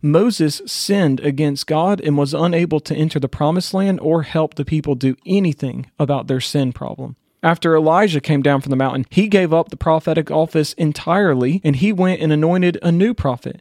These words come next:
And so he was unable to intercede any further or help the people out with their sin problem. And we don't actually know what happened to Jonah when he came down off the mountain,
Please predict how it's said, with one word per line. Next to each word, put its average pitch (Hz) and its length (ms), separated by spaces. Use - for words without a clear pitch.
And 165 160
so 170 140
he 175 160
was 202 160
unable 180 440
to - 140
intercede 170 640
any 175 220
further 160 500
or 151 260
help 175 280
the - 80
people 147 340
out 156 280
with 165 180
their 233 180
sin 127 300
problem. 120 400
And 170 80
we 233 80
don't 285 180
actually 180 320
know 180 220
what 139 180
happened 165 320
to 131 60
Jonah 165 500
when 147 140
he 156 160
came 175 260
down 170 220
off 170 160
the 156 80
mountain, 175 380